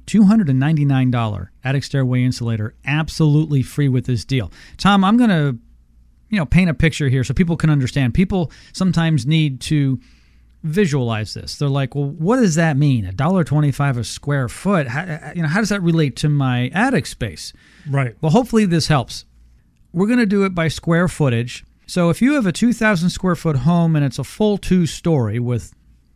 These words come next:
Speaker 1: one level above the other that's the same amount of space,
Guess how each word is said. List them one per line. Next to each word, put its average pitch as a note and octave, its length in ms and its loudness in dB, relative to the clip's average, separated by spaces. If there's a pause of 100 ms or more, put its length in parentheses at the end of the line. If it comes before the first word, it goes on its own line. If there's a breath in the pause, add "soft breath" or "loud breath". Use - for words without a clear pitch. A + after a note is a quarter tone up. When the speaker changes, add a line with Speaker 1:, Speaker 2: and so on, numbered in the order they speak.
Speaker 1:
one D3 340 0
level F#3 360 0
above D3 320 0
the D#3 120 2
other C#3 220 0
that's C3+ 240 -4
the A#2+ 80 -8
same D3 340 0
amount C#3+ 300 0
of D3+ 80 -2
space, A#2 560 -6